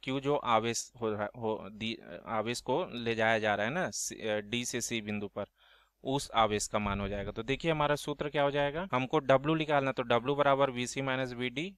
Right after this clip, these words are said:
गुणित क्यू हो जाएगा। तो वीसी का मान पता है, वीडी तो हमारा ज़ीरो आया हुआ है और क्यू आवेश पॉइंट टू ज़ीरो इंटू दस घात माइनस छः है, तो इस मान को यहाँ पर रख देंगे। तो देखिए ये हमको मान प्राप्त हो जाएगा, ठीक है। अब इसको आगे हल करते हैं,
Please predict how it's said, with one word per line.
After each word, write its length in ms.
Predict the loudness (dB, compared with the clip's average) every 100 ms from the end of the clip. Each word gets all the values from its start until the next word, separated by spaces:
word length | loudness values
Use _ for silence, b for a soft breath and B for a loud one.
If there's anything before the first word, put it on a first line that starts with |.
| _
गुणित 380 | -8 -4 -4 -6 -20 _
क्यू 160 | -6 -4
हो 120 | -4
जाएगा। 400 | -4 -6 -6 -12 b b b b b _
तो 80 | -2
वीसी 380 | 0 0 0 -2
का 120 | 0
मान 200 | 2 2
पता 300 | 2 2 4
है, 180 | 4 2
वीडी 300 | 0 -2 -2
तो 120 | 0 2
हमारा 240 | 4 2
ज़ीरो 320 | 0 0 4 6
आया 240 | 6 4
हुआ 220 | 2 -2
है 100 | -4
और 240 | -4 -4 -4 -6
क्यू 200 | 2 6
आवेश 340 | 6 6 0 0
पॉइंट 260 | 0 2 0
टू 120 | -4
ज़ीरो 220 | 0 0
इंटू 200 | 0 -2 0
दस 180 | 0
घात 240 | 2 -2 0
माइनस 340 | -2 -2 -4
छः 120 | -4 -4
है, 180 | -4 -8 b b _
तो 60 | -4
इस 140 | -2
मान 220 | 0 0 2
को 120 | 0
यहाँ 140 | 2
पर 120 | 2
रख 160 | 2 2
देंगे। 340 | 0 -4 -4
तो 140 | -2 2
देखिए 280 | 2 2 0
ये 200 | 4 4
हमको 280 | 2 0 2
मान 240 | 2 2
प्राप्त 320 | 0 -2 -2 -4
हो 100 | -4
जाएगा, 300 | -6 -8 -10
ठीक 240 | -6 0
है। 60 | 2
अब 120 | 2
इसको 200 | 0 2
आगे 220 | 2 2 -4
हल 140 | -4
करते 300 | -6 -8 -8
हैं, 140 | -10